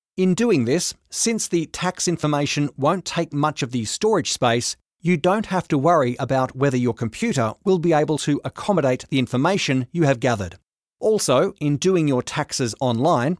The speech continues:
or in using an online tax service, you will find that mistakes are less likely to happen,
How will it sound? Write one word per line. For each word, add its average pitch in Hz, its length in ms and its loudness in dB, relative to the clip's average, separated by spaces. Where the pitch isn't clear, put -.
or 139 260 4
in 123 160 -2
using 131 260 0
an 117 180 -2
online 127 420 0
tax - 340 -6
service, 135 580 -2
you 170 120 0
will 180 140 2
find 190 360 2
that 151 260 -2
mistakes 139 640 0
are 135 80 0
less 151 320 0
likely 160 380 -2
to 123 140 -4
happen, 113 440 -2